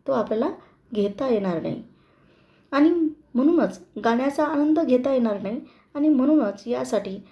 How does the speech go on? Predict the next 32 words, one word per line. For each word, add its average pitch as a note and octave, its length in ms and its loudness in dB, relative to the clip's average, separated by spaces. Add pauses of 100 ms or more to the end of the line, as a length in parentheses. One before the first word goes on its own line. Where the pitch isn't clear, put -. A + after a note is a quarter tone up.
(240)
आत्ताच्या D4 480 -2
क्षणात A#3+ 500 -2
जगा, F#3+ 240 2 (260)
याचा A#3 160 -4
सोपा B3+ 520 -2
अर्थ A#3+ 220 -2 (400)
म्हणजे A#3+ 280 0
या A#3 140 0
क्षणी F#3+ 340 -4 (400)
उत्कटतेनं B3 640 0 (160)
जे B3+ 80 -2
करावंसं C4 560 -2
वाटतंय F#3+ 400 -4 (360)
आणि C4 160 0
जे C4+ 120 0
शक्य C4 380 -4
आहे G3 240 -4 (180)
ते A#3 80 -2
करा. F#3 240 -8 (640)
पावसात D4 320 4
भिजावंसं D4+ 520 4
वाटतंय C4 320 -2
ना, G#3 400 -8
मग D#4 200 0
भिजा. D4+ 320 0 (500)
लोक D#4 120 4
काय - 280 0
म्हणतील B3 340 -2 (240)
याचा C#4 200 -2
विचार D#4+ 300 0
करू E4 180 -6
नका. A#3 300 -4